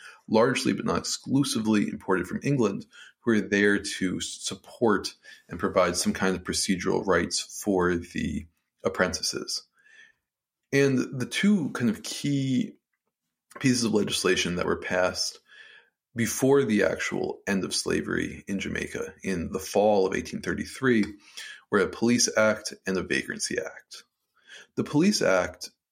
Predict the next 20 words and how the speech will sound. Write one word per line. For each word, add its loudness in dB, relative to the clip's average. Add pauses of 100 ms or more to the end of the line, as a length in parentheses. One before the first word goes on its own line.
(120)
institutes -4
what 2 (720)
is 0
essentially 2
a 2
modern 2
police -6
force -4
in -8
Jamaica, -6 (500)
uh, 2
to -4
cover 0
the 2
whole 2
island, 2 (420)
to -8
be 0
uniformed, 2 (440)
armed, 4